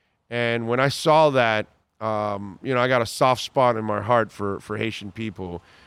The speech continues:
'cause I've had a lot of good experiences with them. And, uh, and good people, hardworking people, family-oriented people. And, um, I'm gonna be, outside, of course, our girls, you gotta root for U S A, always number one. But I,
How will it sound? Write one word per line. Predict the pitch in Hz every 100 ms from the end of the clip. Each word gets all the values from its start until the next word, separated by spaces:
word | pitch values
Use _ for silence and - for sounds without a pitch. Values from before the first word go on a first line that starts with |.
| _
'cause | - 101
I've | 120
had | 120
a | 117
lot | 117 120
of | 107
good | 117
experiences | 107 - 123 117 110 101 98 87
with | 110 -
them. | 101 82 85 - _ _ _ _
And, | 117 113 107 104
uh, | 104 120
and | 127
good | 127 139
people, | 135 131 104
hardworking | 104 127 123 120 117 107
people, | 117 113 110
family-oriented | - 117 113 110 107 107 104 107 - 90
people. | 104 98 104 101 - _ _ - _
And, | - 113 107 107
um, | 107 104 101 98 -
I'm | 127 143
gonna | 143 135
be, | 127 123 110
outside, | 113 135 - 147 131
of | 104
course, | - 135 113
our | - 110
girls, | 92 123 98 92 123 - _
you | 101
gotta | 98 98
root | 101 104
for | 113
U | 110 113
S | 107 -
A, | 120
always | 110 110 98
number | 107 98
one. | 98 123 117 107 101 - - _ _
But | 123 123 123
I, | 127 127 123